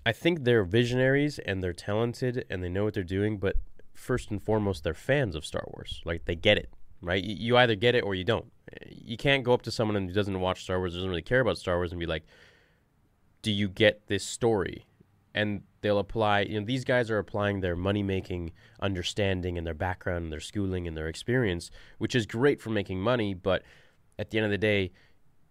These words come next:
you could be making so much more money if you had that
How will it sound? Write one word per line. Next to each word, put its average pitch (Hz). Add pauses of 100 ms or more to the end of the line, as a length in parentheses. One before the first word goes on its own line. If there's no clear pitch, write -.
(120)
you 131
could 131
be 113
making 101
so -
much 87
more 117
money 87
if 95
you 92
had 98
that 87